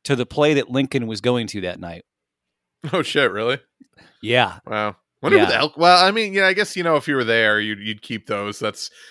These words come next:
Speaker 2: even back then, I think people understood the value of, like, "Man, this is fucked up.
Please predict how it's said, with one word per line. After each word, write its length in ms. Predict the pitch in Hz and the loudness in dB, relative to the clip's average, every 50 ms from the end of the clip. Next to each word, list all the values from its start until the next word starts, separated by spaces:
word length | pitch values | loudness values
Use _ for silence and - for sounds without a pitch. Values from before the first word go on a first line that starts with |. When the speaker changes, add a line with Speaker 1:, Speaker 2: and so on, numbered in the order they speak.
| - - | -8 -6
Speaker 2:
even 220 | 175 170 156 160 | -4 -4 0 4
back 240 | 143 147 139 127 - | 6 6 6 6 4
then, 180 | - 135 127 120 | 2 2 2 2
I 80 | 120 120 | 2 0
think 140 | 123 120 117 | -2 -4 -6
people 260 | - 135 - 135 127 | -8 -6 -4 -2 -2
understood 420 | 120 120 131 123 - - - 139 127 | -2 -2 -2 -6 -6 -6 -6 -6 -6
the 80 | 131 | -4
value 420 | 120 123 143 131 123 - 165 147 123 | 0 0 0 0 0 -2 -2 -4 -4
of, 120 | 120 123 | -4 -4
like, 160 | 127 120 120 | -6 -2 2
"Man, 200 | 156 180 175 127 139 | 4 4 4 4 2
this 100 | 165 160 | -2 -4
is 60 | - - | -4 -2
fucked 240 | - 123 123 - | -2 -2 -2 0
up. 240 | 143 143 131 - - | 2 2 2 0 -2